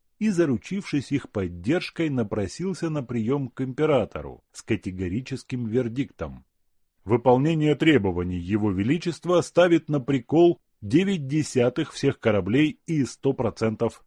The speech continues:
броненосцев. Следовательно, высочайшие требования о тактико-технических данных боевых кораблей необходимо пересмотреть в сторону понижения».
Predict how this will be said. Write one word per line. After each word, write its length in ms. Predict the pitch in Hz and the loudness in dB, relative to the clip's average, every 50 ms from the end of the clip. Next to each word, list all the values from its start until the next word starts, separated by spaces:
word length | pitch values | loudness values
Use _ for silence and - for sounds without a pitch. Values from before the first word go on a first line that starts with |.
| _ | _
броненосцев. 800 | - 117 135 139 131 127 113 101 85 76 - - _ _ - - - _ _ _ _ _ _ _ _ | -4 -2 -2 0 0 0 -2 -2 -4 -6 -10 -16 _ _ -18 -18 -18 _ _ _ _ _ _ _ _
Следовательно, 840 | - - - 165 190 180 123 110 98 92 - 98 92 95 95 98 101 | -12 -4 0 6 6 6 6 6 2 0 -2 -4 -4 -4 -2 -2 -2
высочайшие 720 | 104 117 113 - 120 107 - 139 131 113 - - 107 107 | 0 -2 -2 -2 -4 -4 0 2 2 2 2 0 -2 -2
требования 720 | 98 - 139 151 131 104 104 98 98 104 101 104 107 107 | -2 0 2 2 2 2 2 2 2 0 0 0 -2 -2
о 80 | 107 107 | -2 -2
тактико-технических 1300 | - - 139 - - - 127 - - 117 113 - 127 120 - 135 135 127 113 117 104 - - 117 92 90 | -4 -6 -6 -6 -6 -10 -8 -4 -4 -4 -4 -4 -10 -8 -6 -6 -6 -6 -6 -6 -8 -6 -6 -6 -6 -4
данных 480 | 104 120 117 107 101 95 98 95 - 101 | -2 -2 -2 -2 -2 -6 -8 -8 -8 -6
боевых 460 | 98 113 110 107 101 92 92 87 _ | -4 -2 -2 0 -2 -4 -6 -8 _
кораблей 560 | - 92 90 90 87 95 127 156 170 151 _ _ _ _ - | -8 -6 -6 -4 -4 -2 0 0 0 -2 _ _ _ _ -4
необходимо 560 | - 143 151 147 - - 151 160 208 196 190 170 | -2 -2 -2 -2 -2 -4 -2 -2 -2 -2 -2 -2
пересмотреть 920 | - - 151 139 135 117 - 123 117 110 98 - 104 120 147 151 _ _ _ _ _ _ | 0 0 2 2 2 0 0 -2 -2 -2 -2 0 0 0 0 0 _ _ _ _ _ _
в 80 | _ - | _ -14
сторону 540 | - - 143 135 127 123 123 127 131 123 - _ - | -6 0 0 2 2 2 0 -2 -4 -4 -8 _ -4
понижения». 800 | 147 143 139 131 123 104 90 90 80 71 69 65 64 - - | -2 0 0 2 0 0 0 -4 -8 -8 -10 -14 -16 -18 -20